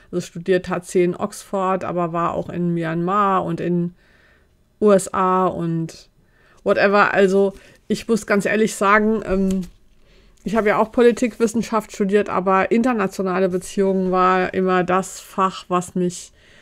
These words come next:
am wenigsten begeistert hat. Ich habe pe-, persönlich wirklich Probleme, sowohl mit diesen ganzen Institutionen,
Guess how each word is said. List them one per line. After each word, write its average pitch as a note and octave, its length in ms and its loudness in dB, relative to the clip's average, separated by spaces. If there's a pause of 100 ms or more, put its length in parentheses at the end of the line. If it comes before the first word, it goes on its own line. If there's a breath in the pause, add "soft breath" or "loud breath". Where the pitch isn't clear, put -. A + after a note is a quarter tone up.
(260 soft breath)
am F#3 200 0
wenigsten F#3 800 0 (1000)
begeistert F#3 640 -4
hat. A3 300 -6 (340 loud breath)
Ich - 180 -6
habe G#3+ 160 0 (220)
pe-, - 100 -6 (320)
persönlich G#3 540 2
wirklich G#3 280 2
Probleme, G#3 720 4
sowohl G3 420 4
mit G#3 220 4
diesen G3 240 0
ganzen F#3 320 -2
Institutionen, A#3+ 1040 -2